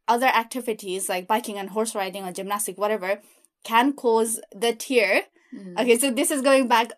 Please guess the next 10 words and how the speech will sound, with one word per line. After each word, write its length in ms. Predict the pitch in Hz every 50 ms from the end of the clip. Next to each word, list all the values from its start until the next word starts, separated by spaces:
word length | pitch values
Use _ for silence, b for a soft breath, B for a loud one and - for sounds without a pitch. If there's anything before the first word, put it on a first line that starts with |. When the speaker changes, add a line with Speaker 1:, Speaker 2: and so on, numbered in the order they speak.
| _
Speaker 1:
into 500 | - 233 247 247 247 - - 233 226 220
science 560 | 220 220 - 233 233 233 240 240 269 269 262 - -
and 340 | 202 208 208 208 202 202 196
Speaker 2:
Mm-hmm. 160 | - - 220
Speaker 1:
that 280 | 220 214 202 269 285 -
back 260 | 220 202 208 - -
of 140 | 208 196 -
scientific 500 | - 247 240 247 247 214 - 214 214 -
reasoning 380 | 247 277 269 254 240 208 190
again. 380 | 175 160 - - 170 196 240